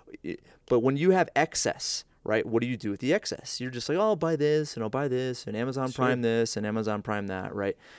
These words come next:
Speaker 1: So
Speaker 2: Yep.
Speaker 1: you artif-, you know, there's
Speaker 2: Amazon Prime
Speaker 1: artificial
Speaker 2: is great, by the way.
Speaker 1: It, it, it is. We, we talked about Amazon Prime the other day, but it's also an addiction, so you gotta be
Speaker 2: Yeah,
Speaker 1: careful.
Speaker 2: okay.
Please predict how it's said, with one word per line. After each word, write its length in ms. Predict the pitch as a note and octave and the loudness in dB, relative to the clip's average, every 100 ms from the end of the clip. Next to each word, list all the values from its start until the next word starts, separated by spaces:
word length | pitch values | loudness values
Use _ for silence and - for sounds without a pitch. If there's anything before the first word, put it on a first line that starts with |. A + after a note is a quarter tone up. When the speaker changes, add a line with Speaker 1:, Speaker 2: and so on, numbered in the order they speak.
| - | -10
Speaker 1:
So 160 | - B2 | -2 2
Speaker 2:
Yep. 60 | |
Speaker 1:
you 120 | B2+ B2+ | 4 6
artif-, 360 | C3+ D#3+ F3+ - | 6 4 2 -2
you 80 | B2 | 0
know, 80 | A2+ | 4
there's 280 | A2+ A2+ | 4 2
Speaker 2:
Amazon 200 | E3 C3+ | 4 4
Prime 20 | - | 4
Speaker 1:
artificial 320 | G#2+ C#3+ G#2 F#2+ | 2 0 0 -4
Speaker 2:
is 60 | |
great, 280 | - G2+ - | -6 -8 -10
by 120 | - | -14
the 80 | - | -14
way. 160 | - A2 | -16 -6
Speaker 1:
It, 140 | A2 | -4
it, 100 | G#2 - | -4 -4
it 200 | G#2 - | -4 -4
is. 200 | D3 - | -4 -6
We, 140 | A#2 B2 | -4 -2
we 100 | B2+ | -2
talked 240 | - A#2 D3 | 0 0 0
about 260 | G#2 G2+ | -2 0
Amazon 380 | G#2 G#2 G2+ G2 | -2 -4 -6 -6
Prime 220 | G2 G#2 | -4 -4
the 60 | G2 | -4
other 120 | F#2+ | -6
day, 240 | F#2 G2 G2 - - - - - - | -4 -6 -6 -12 -16 -16 -12 -2 4
but 100 | G#2+ | 4
it's 160 | G#2 | 6
also 300 | A2+ A2+ - | 4 2 0
an 80 | G2+ | -4
addiction, 480 | F#2+ G#2 - G2 F2+ | 0 -2 -2 -8 -6
so 100 | G2 | -2
you 60 | |
gotta 100 | G2+ | 0
be 80 | F#2+ | 0
Speaker 2:
Yeah, 80 | A#2+ | 2
Speaker 1:
careful. 400 | G#2 A2 G2 F#2+ - - | 2 2 0 -4 -10 -6
Speaker 2:
okay. 100 | - | -4